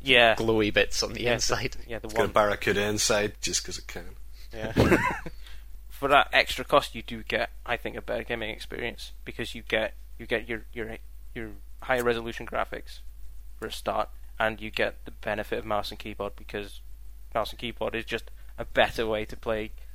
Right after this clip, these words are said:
Speaker 1: most games,
Speaker 3: Yeah.
Speaker 1: with the exception of driving and fighting games.
Speaker 2: Mm.
Speaker 1: Those are the two that are better on console.
Speaker 3: It's not as good for, like, platforming games as well. So kinda, like, if you're playing something like,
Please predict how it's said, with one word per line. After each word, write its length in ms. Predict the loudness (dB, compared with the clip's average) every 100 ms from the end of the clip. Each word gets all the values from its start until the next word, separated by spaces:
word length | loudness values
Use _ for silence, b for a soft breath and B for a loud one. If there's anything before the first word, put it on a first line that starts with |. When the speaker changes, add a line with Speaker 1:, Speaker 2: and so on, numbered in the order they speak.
| -8
Speaker 1:
most 440 | 8 10 10 8
games, 460 | 2 2 2 -8 -10 -10 -10
Speaker 3:
Yeah. 80 | B B -2
Speaker 1:
with 120 | 2
the 80 | 4
exception 360 | 6 4 4 -4
of 60 |
driving 480 | 8 8 8 4 -4
and 100 | -4
fighting 380 | 0 2 2 -2
games. 340 | -8 -8 -8 -10
Speaker 2:
Mm. 100 | -10 -10 -12 -4
Speaker 1:
Those 220 | -2 -2
are 40 | -6
the 80 |
two 320 | -8 -2 -2 -4 -10 -10 2
that 220 | 2 2 -10 -12 -12 -12 -12 -12 -12 -12 -10
are 80 |
better 260 | -4 -4 -4
on 100 | -6
console. 380 | -8 -8 -10 -10 -12 -12 -8
Speaker 3:
It's 120 | -6
not 140 | -4
as 100 | -4
good 260 | -4 -6 -6
for, 480 | -6 -6 -6 -6 -8
like, 180 | -12 -10
platforming 480 | -10 -8 -6 -4 -4
games 200 | -4 -2
as 160 | -2 -2
well. 240 | -12 -12 -12 -8
So 160 | -8 -6
kinda, 240 | -10 -10
like, 160 | -8 -6
if 100 | -2
you're 100 | -2
playing 200 | 0 0
something 280 | 0 -2 -2
like, 360 | -4 -4 -8